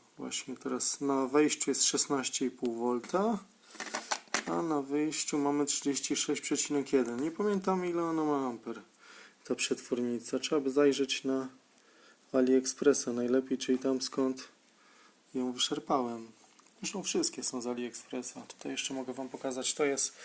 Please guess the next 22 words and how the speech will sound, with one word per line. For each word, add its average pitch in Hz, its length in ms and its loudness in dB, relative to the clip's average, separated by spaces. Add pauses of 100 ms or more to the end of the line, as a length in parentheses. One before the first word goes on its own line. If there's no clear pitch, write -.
(640)
U 151 160 -4
P 147 300 8
S, - 380 6
też 151 220 0
A 151 80 2
P 139 160 0
C 143 580 4
o 143 40 -6
mocy 135 600 0
chyba 127 360 -8
siedemset 131 640 -2
wat, 151 400 0
tak, 151 560 -2
siedemset, 135 520 -6
trochę 147 260 2
słabsze 143 380 2
od - 60 -18
tego, 127 160 -2
co 135 120 -6
mam 127 120 -4
na 120 100 -8
ścianie. 185 460 2